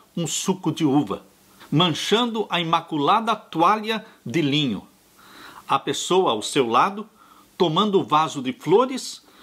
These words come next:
que adornava a mesa, colocou exatamente sobre a mancha, ajudando o constrangido convidado a esquecer o infeliz incidente. Queridos, que Deus nos ajude a cobrir hoje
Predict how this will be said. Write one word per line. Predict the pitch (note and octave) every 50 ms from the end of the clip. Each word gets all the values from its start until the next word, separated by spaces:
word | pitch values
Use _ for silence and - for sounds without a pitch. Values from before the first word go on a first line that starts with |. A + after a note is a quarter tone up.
| - _ -
que | - E3+
adornava | D#3 C3+ D3+ C#3+ B2 A#2+ C3+ E3 F3 D3+ C#3 B2+
a |
mesa, | A2+ A#2+ D3+ G3+ A3+ G#3+ A#3+ A#3+ A#3+ - _ _ _ - - -
colocou | - G3 G3+ F#3+ F3+ E3 - - G#3+ B3 A#3 G#3+
exatamente | F3+ B2+ A2+ C3 D3+ A3+ C4 C4 C4 - - E3 F3+ A3 A#3 A3+ -
sobre | D#3+ - - G3 F#3+ F#3+ G3+ F#3+
a | E3+
mancha, | D3+ D3 C#3 E3+ G#3+ G#3+ F#3 - - - C3 G2 - - - - - - - - - - -
ajudando | D3+ D3+ D3 - F3+ E3 B2+ G#2 B2 F#3 A#3 B3+ A#3+ A3
o | G3
constrangido | - - F#3+ F3 D3+ - - F3 D#3 D3+ C#3 B2 G#2+ - - C#4 D4 C#4 B3+ G3
convidado | - - G#3+ G3+ F#3+ A3 F3+ B2+ C3 A#2 A2+ G#2 A#2 C3+ B2+ - - - - - -
a | F3
esquecer | F#3+ F3+ - - - G3+ E3+ - - - - G3+ G3+ F#3+
o | F#3+
infeliz | F3+ E3 C#3+ - - E3 C3+ B2+ C#3 G3 A3 G3+ - - _ _ _ -
incidente. | E3 E3+ D3 - - D3+ - F#2 G#2 - - - - - - - - - _ _ _ _ _ _ - - - -
Queridos, | - - F#3+ E3 C3+ A2+ F#2+ - F#2+ - - -
que | - G3
Deus | E3+ B2+ C#3+ G#3+ B3+ B3+ G#3
nos | G#3+ A3+ G#3 - A3+
ajude | G#3+ F#3+ C#3+ D3 D#3 D3 A#2 F#2 G2 F#2+ - -
a | - D#3+
cobrir | E3+ - - F3 C3+ A2 D3+ F#3+ F#3 E3 D#3+
hoje | F#3 F#3 C#3+ G#2+ - G2+ E2+ -